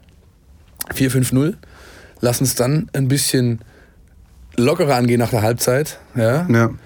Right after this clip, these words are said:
Speaker 1: Und, ähm, dann kam Tunesien und dann hast du gemerkt, pam, wir legen Schalter um, jetzt geht's nochmal richtig vorwärts. Und das macht große Mannschaften aus, dass sie eben dann sagen, „Hey,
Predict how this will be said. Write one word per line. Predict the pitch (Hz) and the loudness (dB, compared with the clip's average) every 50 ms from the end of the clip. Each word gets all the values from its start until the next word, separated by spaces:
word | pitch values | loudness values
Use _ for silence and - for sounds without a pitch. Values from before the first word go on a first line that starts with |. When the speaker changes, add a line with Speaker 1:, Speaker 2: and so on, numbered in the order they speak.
| - - - | -20 -8 -2
Speaker 1:
Und, | - 117 117 117 113 - - | 0 0 0 0 0 0 0
ähm, | 113 110 110 107 104 104 101 - - _ - | 2 2 2 2 2 0 -2 -6 -10 _ -2
dann | - 107 123 151 156 | 0 0 0 0 -2
kam | - - 143 143 147 156 156 - - | -2 0 0 0 0 0 -2 -4 -4
Tunesien | - - 147 143 151 156 160 180 202 214 220 - - - - _ _ - - - - | -2 0 0 0 0 0 0 -2 -2 -4 -6 -10 -16 -20 -20 _ _ -20 -20 -12 -8
und | - 101 95 - | -6 -4 -2 0
dann | 139 151 165 | 0 2 2
hast | 190 185 - - | 2 0 0 0
du | 180 | 0
gemerkt, | 170 156 135 127 127 127 131 135 - - - - - - - - - - - - - - - | 2 2 2 2 2 2 0 0 -4 -8 -16 -20 -20 -20 -20 -20 -20 -20 -20 -20 -20 -14 -8
pam, | - - 156 160 170 165 165 - - | -4 -2 0 0 0 0 -2 -4 -2
wir | 117 113 | -2 0
legen | 113 113 110 113 | 2 2 0 0
Schalter | 104 - 127 139 143 135 135 | 0 0 0 0 0 0 0
um, | 80 117 117 117 110 - - | 0 0 0 -2 -2 -4 -4
jetzt | 107 104 110 101 - | -2 -2 -2 -2 -2
geht's | - 120 104 - - | -2 -2 -2 -2 -2
nochmal | 107 101 101 | 0 0 0
richtig | 98 101 - - 104 - | -2 -2 -4 -4 -6 -4
vorwärts. | - 98 98 95 95 - | -2 -2 0 0 -2 -2
Und | 98 95 92 | -2 -2 -2
das | 117 131 - - - | -2 -2 -2 -2 -2
macht | 113 110 107 - - | -2 -4 -4 -4 -8
große | - - 120 120 120 113 | -6 -2 -2 0 0 0
Mannschaften | 120 123 123 - 120 - - - | 0 0 0 -2 -4 -4 -2 -2
aus, | 135 156 160 151 | 0 0 0 0
dass | 139 127 143 | -2 -2 0
sie | 143 | 0
eben | 131 123 | 0 0
dann | 127 127 120 | 0 0 0
sagen, | 120 120 123 110 | 0 0 0 0
„Hey, | 107 131 143 147 | 0 0 0 -2